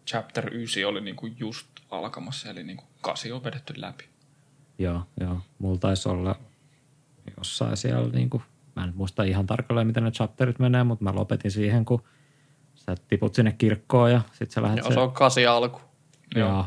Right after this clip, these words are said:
Speaker 2: eli kasin alku Aeriksen
Speaker 3: Joo.
Speaker 2: kanssa lähet sinne, tai Aerithin kanssa lähet sinne, tota.
Speaker 3: Ja mulla on
Speaker 2: Joo.
Speaker 3: silleen, että mä oon, tota, aika lailla kasi chapterin lopuilla.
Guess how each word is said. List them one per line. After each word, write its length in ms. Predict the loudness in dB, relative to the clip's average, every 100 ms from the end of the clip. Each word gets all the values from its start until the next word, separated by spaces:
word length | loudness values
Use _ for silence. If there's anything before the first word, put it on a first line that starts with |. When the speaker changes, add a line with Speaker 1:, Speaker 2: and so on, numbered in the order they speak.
| -4
Speaker 2:
eli 160 | -2 -2 0
kasin 260 | 4 6
alku 260 | 6 4 2 4
Aeriksen 440 | 4 4 0 -2
Speaker 3:
Joo. 60 | 0
Speaker 2:
kanssa 200 | 2 2
lähet 260 | 2 2
sinne, 280 | 0 2 0 0
tai 140 | -4 2
Aerithin 640 | 4 4 4 2 0 -4
kanssa 260 | 0 2 2
lähet 240 | 2 2
sinne, 300 | 0 -2 -2 -4 -8
tota. 240 | -8 -6 -8 _ -20 -20 _ _ -8
Speaker 3:
Ja 60 | 0
mulla 260 | 4 6
on 20 | 4
Speaker 2:
Joo. 40 | 4
Speaker 3:
silleen, 320 | 2 2 0
että 200 | 0 0
mä 60 |
oon, 140 | -2 0
tota, 720 | -4 -4 2 2 4 0 -4 -8 _ _ 4
aika 460 | 6 6 6 6
lailla 340 | 6 6 6 2
kasi 360 | 4 4 4
chapterin 580 | -2 -6 -4 -4 -4 -2
lopuilla. 580 | -2 -2 -6 -8 -6 -8